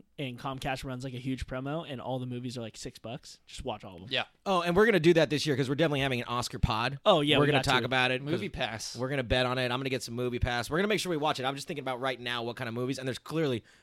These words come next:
Speaker 3: a bunch that we have to see.
Speaker 1: I mean, when J D lives a block away from a theater that accepts Movie Pass.
Speaker 2: That's nice.
Speaker 3: Yeah,
Speaker 1: Man,
Speaker 3: that's
Speaker 2: But
Speaker 1: that's
Speaker 2: it's only,
Speaker 1: so
Speaker 2: the only
Speaker 1: nice.
Speaker 2: problem is it's one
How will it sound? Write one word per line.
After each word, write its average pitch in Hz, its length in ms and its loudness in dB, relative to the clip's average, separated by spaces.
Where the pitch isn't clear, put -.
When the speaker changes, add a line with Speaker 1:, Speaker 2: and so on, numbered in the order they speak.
Speaker 3:
a 120 60 -4
bunch 117 360 -2
that 113 100 -6
we 107 100 -6
have 101 120 -6
to - 80 -12
see. 98 300 -6
Speaker 1:
I 226 60 -4
mean, 247 120 0
when 247 120 0
J 240 140 0
D 247 120 0
lives 220 200 0
a 185 60 4
block 135 340 0
away 131 160 -2
from 131 160 -12
a 117 40 -10
theater 131 360 -6
that 127 160 -4
accepts 120 320 -8
Movie 120 280 -6
Pass. 135 500 -8
Speaker 2:
That's 120 160 -18
nice. 120 500 -10
Speaker 3:
Yeah, 104 260 -2
Speaker 1:
Man, 117 220 -6
Speaker 3:
that's 104 140 -6
Speaker 2:
But 175 80 2
Speaker 1:
that's 151 160 4
Speaker 2:
it's 185 80 4
only, 208 200 4
Speaker 1:
so 156 180 2
Speaker 2:
the 175 100 0
only 185 140 0
Speaker 1:
nice. 175 120 -2
Speaker 2:
problem 175 280 -2
is 156 120 -6
it's 165 160 -4
one 151 720 -6